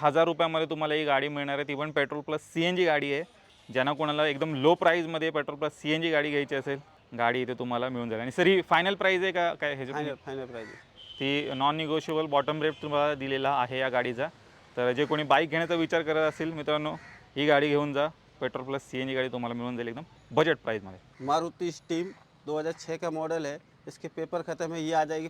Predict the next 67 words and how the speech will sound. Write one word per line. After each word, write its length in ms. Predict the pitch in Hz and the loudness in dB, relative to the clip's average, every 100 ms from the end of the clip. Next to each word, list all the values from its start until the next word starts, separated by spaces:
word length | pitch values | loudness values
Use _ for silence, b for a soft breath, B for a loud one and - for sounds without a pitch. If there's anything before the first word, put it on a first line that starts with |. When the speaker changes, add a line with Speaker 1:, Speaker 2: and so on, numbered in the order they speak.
| - | -6
Speaker 2:
पचास 240 | 170 170 | -2 -2
हज़ार 160 | 156 151 | -2 -4
में. 120 | 143 139 | -4 0
गाड़ी 220 | 151 156 | 0 0
एकदम 240 | 147 156 | -4 -6
ओके 220 | 156 - | -6 -8
कंडीशन 420 | 160 160 156 151 165 | -8 -6 -6 -8 -10
में, 180 | 156 | -10
हंड्रेड, 560 | 127 143 151 - 139 - | -8 -8 -10 -12 -10 -6
अ, 40 | |
स्पोर्टी 360 | 139 - 151 156 | -6 -4 -4 0
गाड़ी 200 | 147 139 | 0 0
है 120 | 113 | -2
ये. 260 | 90 - _ _ | -6 -14 _ _
Speaker 1:
आणि 100 | 156 | -2
गाडीची 280 | 151 147 147 | 2 2 0
किंमत 280 | 151 160 160 | -6 -4 0
असणार 260 | 151 156 156 | 0 0 -4
आहे 100 | 156 | -2
मित्रांनो, 300 | 147 151 151 | -2 -2 4
फक्त 320 | 196 - 190 | 2 2 2
आणि 220 | 185 180 | 2 2
फक्त 300 | 170 156 - | 0 -2 0
पन्नास 680 | 156 156 - 170 175 175 175 - | 2 2 2 0 0 0 0 2
हजार 280 | 143 135 143 | 0 2 2
रुपयामध्ये. 500 | 139 139 135 135 113 | 2 0 0 0 -4
पन्नास 380 | 107 139 156 165 | -4 -4 -4 -4
हजार 180 | 156 147 | -2 0
रुपयात 240 | 151 147 151 | 0 -2 -4
तुम्हाला 300 | 147 143 170 b b b | -4 -2 -2 b b b
एक 100 | 151 | -2
सिडॅन 380 | - 175 175 190 | 0 4 4 6
गाडी 220 | 180 175 | 4 4
मित्रांनो 380 | 180 160 165 165 | 0 -4 -4 -4
मिळणार 360 | 160 156 151 147 | -4 -4 -2 0
आहे, 140 | 156 - | -2 0
प्युअर 180 | 170 160 | 2 4
पेट्रोलमध्ये 480 | 156 151 156 143 | 2 0 0 2
Speaker 2:
प्युअर 100 | 190 | 4
Speaker 1:
आहे. 60 | 196 | 2
Speaker 2:
पेट्रोल, 420 | 202 185 202 202 | 0 0 0 -2
स्पोर्टी 380 | 185 - 196 214 | -4 2 2 4
गाड़ी, 300 | 196 185 185 | 4 4 2
स्पोर्टी 280 | - 180 175 | -2 -6 -4
Speaker 1:
येस. 80 | 110 | -2
Speaker 2:
सायलेन्सर 280 | 170 170 | -4 -4
लगा 180 | 175 165 | -4 -2
हुआ 160 | 160 156 | -2 -2
है 60 | |
इसको, 300 | 151 - 170 | -4 -6 -8
गाड़ी 280 | 165 156 156 | -2 -2 -2
एकदम 340 | 151 139 156 147 | -6 -6 -8 -8
very 300 | 123 147 151 | -6 -6 -4
good 220 | 131 147 | -6 -6
condition 340 | - 139 135 | -8 -10 -10
है. 180 | 131 - | -6 4
Speaker 1:
तर 120 | 247 | 6
मित्रांनो, 340 | 254 254 254 247 | 6 4 2 2
तुम्ही 180 | 240 | 2
एसके 240 | 226 202 233 | 2 0 0
मोटर्सचा 360 | 214 208 196 | 0 0 2
पूर्ण 280 | 208 185 175 | 2 2 2
स्टॉक 260 | 185 190 170 | 2 2 4
पाहिलात, 240 | 165 160 156 | 4 2 0
एकदम 260 | 156 180 | -2 -2
बेस्ट 240 | 151 175 151 | 2 0 0
बजेट 220 | 156 | -2